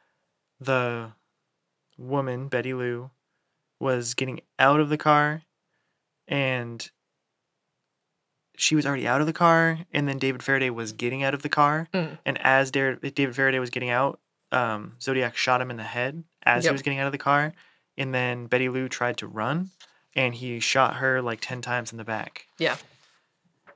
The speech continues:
Speaker 1: Um, and, yeah, like, it's just super random. Um, it seemed almost like he was just cruising around, like, there wasn't a ton of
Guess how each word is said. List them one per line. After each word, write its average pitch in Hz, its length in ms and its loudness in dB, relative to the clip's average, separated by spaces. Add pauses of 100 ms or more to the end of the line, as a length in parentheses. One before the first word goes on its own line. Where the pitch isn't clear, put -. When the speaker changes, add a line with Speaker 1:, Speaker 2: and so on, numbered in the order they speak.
(180)
Speaker 1:
Um, 123 520 -4 (800)
and, 123 600 -4 (1120)
yeah, - 300 -8
like, - 340 -14
it's 131 240 -2
just - 400 -2 (300)
super 147 540 -2
random. 117 520 -6 (680)
Um, 120 460 0
it 127 120 -2
seemed 151 280 4
almost 143 240 4
like 127 100 2
he 139 100 -2
was 131 100 0
just 120 120 -4
cruising 123 320 -6
around, 120 480 -2
like, 113 320 -2 (380)
there 131 120 0
wasn't 123 380 2
a 123 60 -8
ton 127 320 -4
of 113 640 -6